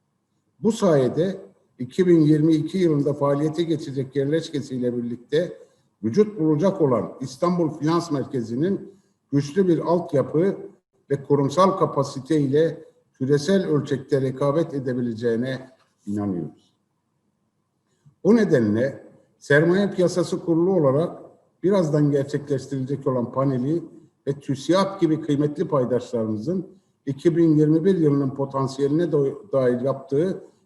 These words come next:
ve yapacakları çalışmaları çok önemsiyoruz. Bu çalışmalar sonucunda ortaya çıkan vaka bazlı önerilerin yanında sermaye piyasalarımızın genel tasarımına yönelik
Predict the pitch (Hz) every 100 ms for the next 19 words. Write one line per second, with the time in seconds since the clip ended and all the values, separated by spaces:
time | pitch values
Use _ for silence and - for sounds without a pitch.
0 | _ 135 139 139 135 139 - 139 131 -
1 | 139 131 131 131 131 139 147 143 - _
2 | _ - 147 - - 107 95 85 - 78
3 | 67 60 _ _ _ _ _ _ _ _
4 | 196 196 185 170 165 165 185 - 165 151
5 | 151 143 147 131 135 135 135 - - 156
6 | 160 - - _ _ 135 139 170 185 165
7 | 135 131 131 131 131 123 123 131 160 175
8 | 151 131 123 151 151 - _ _ - 135
9 | 143 170 175 156 143 143 135 127 135 127
10 | 123 151 156 139 135 139 139 143 147 135
11 | 120 123 156 -